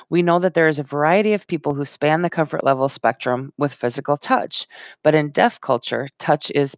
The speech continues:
part of the culture. Think about this scenario.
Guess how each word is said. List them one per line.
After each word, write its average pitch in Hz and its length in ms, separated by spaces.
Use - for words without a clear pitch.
part 233 380
of 131 260
the 131 80
culture. - 560
Think 240 200
about 247 280
this 165 180
scenario. 127 760